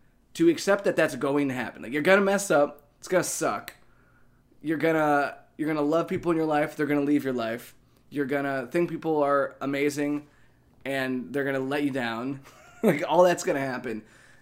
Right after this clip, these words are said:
And it's nothing to be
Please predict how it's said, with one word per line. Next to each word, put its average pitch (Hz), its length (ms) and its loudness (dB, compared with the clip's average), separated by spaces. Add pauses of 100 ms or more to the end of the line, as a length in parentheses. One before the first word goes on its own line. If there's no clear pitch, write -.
(120)
And 120 580 -6 (360)
it's 143 200 -6
nothing 151 380 -4
to 131 480 -4
be 120 480 -4